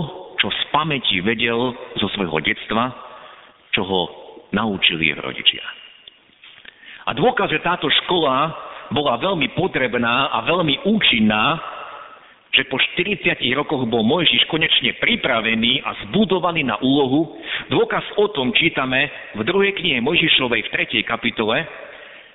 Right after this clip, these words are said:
keď Pán Boh sa mu zjavuje pri tom horiacom kri a Pán Boh mu hovorí:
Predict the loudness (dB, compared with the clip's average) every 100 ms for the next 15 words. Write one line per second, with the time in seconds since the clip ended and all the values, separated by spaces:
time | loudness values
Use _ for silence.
0 | -6 -4 -2 -4 -4 -4 -4 -2 -2 0
1 | 0 0 0 0 -2 -4 -2 -2 -2 -2
2 | -4 -2 0 0 0 -6 -18 -20 -20 -20
3 | -20 -20 _ -10 -4 -2 -2 0 2 2
4 | 0 0